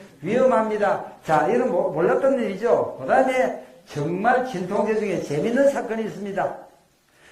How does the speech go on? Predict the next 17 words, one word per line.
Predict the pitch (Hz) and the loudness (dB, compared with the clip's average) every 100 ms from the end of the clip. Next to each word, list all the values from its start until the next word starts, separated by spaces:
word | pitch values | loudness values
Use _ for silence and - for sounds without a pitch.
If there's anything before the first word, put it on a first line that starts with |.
| _ _ _ - | _ _ _ 2
자, | 214 180 - - - | 4 6 2 -8 -2
여러분들 | 185 269 269 269 277 269 269 - - _ _ _ _ _ _ - | 4 6 8 10 10 8 4 -6 -14 _ _ _ _ _ _ -2
집에 | 262 262 254 254 | 2 6 8 6
명절 | 202 262 254 247 | 4 2 2 2
때 | 247 240 233 - - _ _ _ _ _ | 4 4 4 -2 -18 _ _ _ _ _
사위나 | - - 262 277 240 220 214 214 - - - | -12 -2 2 4 4 2 0 -2 -8 -16 -6
아들이 | 190 262 220 185 | 0 2 2 2
왔다. | 156 147 - 151 - - _ _ _ _ _ _ _ | 0 -2 -2 -6 -6 -14 _ _ _ _ _ _ _
술상 | - 240 262 262 | -8 -2 0 2
근하게 | 240 269 277 - | 4 4 4 2
차려주죠. | 277 233 277 262 220 - - - - - - _ _ _ _ - | -2 -2 -2 6 8 8 6 -2 -12 -20 -20 _ _ _ _ -10
근데 | 190 196 | -2 0
아침에 | 175 175 233 226 214 208 208 - _ _ _ _ - | 0 -2 -2 2 2 0 -4 -12 _ _ _ _ -2
자식이나 | 180 185 202 180 165 | 0 0 -2 -4 -4
사위가 | 175 175 160 156 - - | -4 -2 -2 -2 -4 -8
눈을 | 143 151 143 | -12 -10 -8
떠서, | 143 143 135 | -8 -6 -8